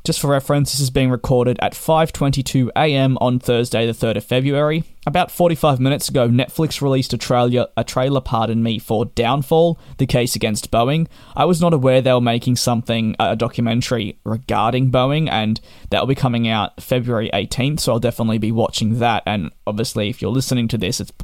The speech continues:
a bit of a notice that maybe jot it down in your diaries or your planner, um,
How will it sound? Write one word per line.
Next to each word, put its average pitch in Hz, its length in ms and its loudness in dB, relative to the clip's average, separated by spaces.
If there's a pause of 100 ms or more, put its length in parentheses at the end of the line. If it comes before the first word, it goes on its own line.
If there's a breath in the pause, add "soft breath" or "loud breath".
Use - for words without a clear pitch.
(100)
a - 40 -2
bit 113 140 0
of 113 100 -4
a - 40 -2
notice 110 400 0
that - 260 -4 (460 soft breath)
maybe 117 240 0
jot 113 180 0
it 104 80 -4
down 113 260 0
in 110 120 0
your 110 80 0
diaries 110 440 0
or 101 80 -2
your 101 120 -4
planner, 117 560 0 (560 loud breath)
um, 90 480 -2